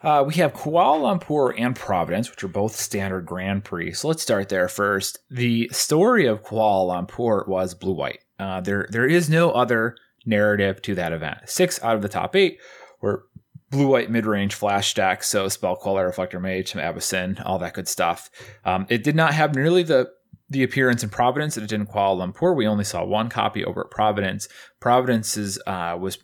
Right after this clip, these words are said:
was dominated pretty heavily by Black Green Delirium, with four copies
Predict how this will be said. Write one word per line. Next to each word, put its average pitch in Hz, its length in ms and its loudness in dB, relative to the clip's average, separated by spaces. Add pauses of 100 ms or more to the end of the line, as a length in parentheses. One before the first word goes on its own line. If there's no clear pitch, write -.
was 104 320 -6 (180)
dominated 104 500 0
pretty 101 140 -6
heavily 98 220 -2
by 87 160 -2
Black 98 420 -4
Green 95 160 -8
Delirium, 107 600 0
with 90 120 -6
four 151 360 -2
copies 101 600 -6